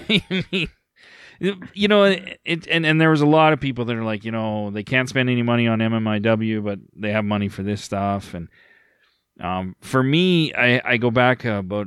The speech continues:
I don't know, maybe a year ago, two years ago, there was a story where, uh, some Sas-, I think it was some Saskatchewan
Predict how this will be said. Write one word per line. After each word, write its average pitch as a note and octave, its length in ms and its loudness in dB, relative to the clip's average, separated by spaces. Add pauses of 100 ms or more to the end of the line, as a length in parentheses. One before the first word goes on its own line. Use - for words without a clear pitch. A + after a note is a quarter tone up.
I E2 60 -10
don't G#2+ 140 -8
know, F#2 180 -8
maybe C3+ 280 -8
a B2+ 40 -6
year G2 280 -6
ago, C#3+ 260 -6
two - 180 -10
years C#3 280 -4
ago, C#3 200 -4
there C3 120 0
was A2+ 120 -4
a G#2 60 -8
story A#2 420 2
where, G#2 380 0 (800)
uh, G#2 200 -2
some G#2 200 -4
Sas-, A#2 320 -4
I G#2 100 -2
think C#3+ 160 2
it G#3+ 60 -4
was G#3 120 0
some B2+ 500 -2 (200)
Saskatchewan D3 1040 -2